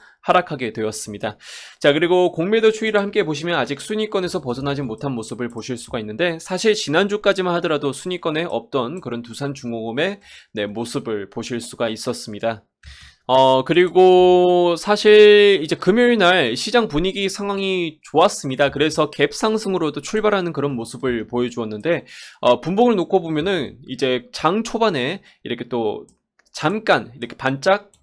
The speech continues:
상승하는 그런 모습을 보여주다가 쭉 떨어지는 모습을 확인해 보실 수가 있겠고요. 어, 매매 동향을 함께 보면,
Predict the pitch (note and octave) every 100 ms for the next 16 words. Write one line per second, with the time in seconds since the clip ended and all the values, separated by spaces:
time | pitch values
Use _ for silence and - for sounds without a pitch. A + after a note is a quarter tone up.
0 | - - - _ - - A3+ A#3 G#3+ F#3
1 | G3 E3+ C#3+ C#3+ A2+ A#2+ C3 C#3+ A#2+ A#2
2 | G#2+ A2+ E3 G3+ - A#3+ A#3 - F#3 F3
3 | D3+ C#3 G#2+ - A#2 G#2+ C#3+ C#3+ C#3 C3+
4 | - B2 - - A2+ G#2+ B2 A#2 G#2+ C3+
5 | G#3+ - - - - - B2 A#2+ A#2 A#2+
6 | F3+ B3 A#3+ A#3+ E3 F#3+ F3+ E3+ F3 D#3+
7 | C3+ C3 B2 B2+ A#2+ B2+ D2+